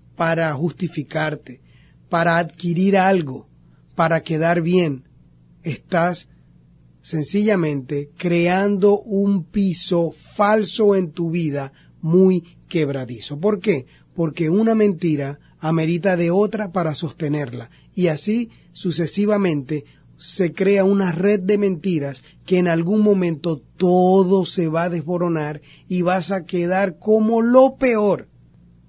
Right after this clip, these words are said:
Hoy te decimos que la mentira puede ser un virus mental que está en tu vida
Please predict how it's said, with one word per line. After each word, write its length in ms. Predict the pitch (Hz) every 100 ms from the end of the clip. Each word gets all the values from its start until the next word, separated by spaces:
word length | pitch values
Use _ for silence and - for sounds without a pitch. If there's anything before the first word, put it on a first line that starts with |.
| _
Hoy 260 | - 165 180
te 160 | 170 180
decimos 640 | 165 - 196 139 127 - _ _ _
que 160 | - 180
la 140 | 226
mentira 680 | 254 233 165 196 156 135 131 - _ _ -
puede 380 | 180 190 202 185
ser 400 | 202 196 185 - _ _ -
un 400 | 220 226 202 170
virus 560 | 233 190 151 151 - _ 180
mental 800 | 185 208 196 156 180 143 135 123
que 120 | 160
está 340 | - - 185
en 140 | 202 165
tu 180 | 202
vida 440 | 175 156 131 127